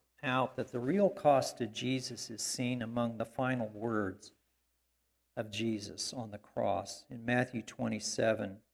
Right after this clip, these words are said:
forty-six and Mark fifteen thirty-four, we hear the same, same thing. "And at the ninth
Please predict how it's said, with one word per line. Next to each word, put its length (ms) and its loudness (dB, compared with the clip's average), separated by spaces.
forty-six 640 -2
and 140 -10
Mark 320 2
fifteen 640 -2
thirty-four, 540 -2
we 140 -4
hear 240 2
the 140 -6
same, 440 -4
same 320 -10
thing. 300 -4
"And 160 2
at 200 6
the 80 2
ninth 420 4